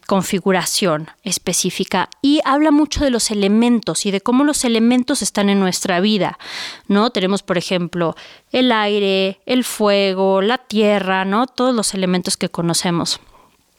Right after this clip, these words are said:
Y es, es muy interesante porque cómo, cómo tenemos el fuego en el cuerpo, ¿no? Me van a decir así como,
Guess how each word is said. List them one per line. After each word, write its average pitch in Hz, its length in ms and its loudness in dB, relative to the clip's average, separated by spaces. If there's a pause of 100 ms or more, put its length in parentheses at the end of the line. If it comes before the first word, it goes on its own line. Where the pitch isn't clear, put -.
(380)
Y 214 140 4
es, 185 220 0
es - 180 -2
muy 185 160 4
interesante 180 480 0
porque - 320 -4 (400)
cómo, 214 240 0 (140)
cómo 226 220 2
tenemos 220 420 2
el 165 100 -2
fuego 180 280 0
en 175 60 0
el 170 120 0
cuerpo, 175 340 -2
¿no? 185 180 2
Me 226 100 2
van 185 160 2
a - 20 4
decir 185 340 0
así 175 160 -6
como, 185 320 -2